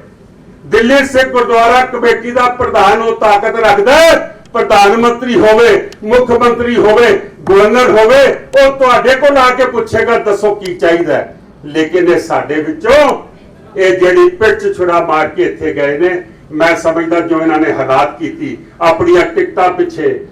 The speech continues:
ਆਪਣੇ ਮੁਕੱਦਮਿਆਂ ਪਿੱਛੇ, ਇੱਥੇ ਆਖਿਆ ਗਿਆ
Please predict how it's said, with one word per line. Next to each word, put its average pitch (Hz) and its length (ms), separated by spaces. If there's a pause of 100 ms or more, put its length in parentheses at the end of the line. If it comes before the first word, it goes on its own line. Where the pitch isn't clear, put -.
(240)
ਆਪਣੇ 208 340
ਮੁਕੱਦਮਿਆਂ 220 680
ਪਿੱਛੇ, 233 640 (200)
ਇੱਥੇ 415 400
ਆਖਿਆ 285 400
ਗਿਆ 233 560